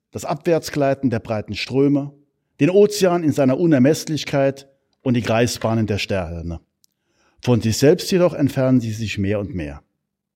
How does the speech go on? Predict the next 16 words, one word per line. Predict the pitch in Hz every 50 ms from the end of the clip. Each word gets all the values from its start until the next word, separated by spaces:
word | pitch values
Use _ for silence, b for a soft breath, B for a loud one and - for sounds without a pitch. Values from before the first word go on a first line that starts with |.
| _ _ _ _ _ _ _ _ _ _ _ _ _ _ _ _ _
So | _ - 143 156 175
der | 175 180 -
italienische | - 120 120 117 104 107 117 131 147 160 139 127 117
Dichter | 101 - 160 151 - - - 165
und | 160 139 113 -
Humanist | 127 113 110 107 110 139 147 - - -
Francesco | - 117 107 - - 147 147 - - 127 -
Petrarca | - 98 - - 90 92 95 107 104 - 135 135 139 143 135 _ _ _ _ _ _ _ -
im | 131 117 -
vierzehnten | 151 - - - - 160 151 165 151
Jahrhundert | 139 113 104 120 127 131 127 131 131
in | - 120
einem | 104 98 98 98 92
Brief | 98 113 123 120 -
an | - 127 110
Freunde. | - - 98 92 90 85 78 71